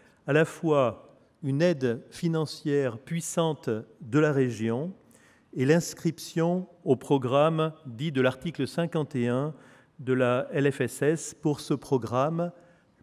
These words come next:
plateforme territoriale d'appui, libéraux d'un département et C H U. Et ce projet, on l'appelle Ange Gardien. Alors, si un ange gardien s'envole cette semaine de Bordeaux,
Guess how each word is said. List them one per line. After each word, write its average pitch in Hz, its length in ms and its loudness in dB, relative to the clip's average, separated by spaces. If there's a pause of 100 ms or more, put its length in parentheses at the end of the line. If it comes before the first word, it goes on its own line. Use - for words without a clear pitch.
(160)
plateforme 160 560 0
territoriale 139 840 0
d'appui, 135 580 -2 (140)
libéraux 147 640 0
d'un 135 100 0
département 127 800 -2 (320)
et 147 120 2
C 131 220 2
H - 280 -4
U. 139 200 -2 (560)
Et 131 80 2
ce - 160 -2
projet, 135 800 2 (440)
on 120 40 2
l'appelle 147 560 4
Ange 147 220 2
Gardien. 104 500 0 (840)
Alors, 120 720 2
si 160 320 -2
un 143 140 4
ange 151 260 4
gardien 135 720 2 (320)
s'envole 151 480 4
cette 156 200 -2
semaine 151 440 -2
de 123 80 2
Bordeaux, 120 600 2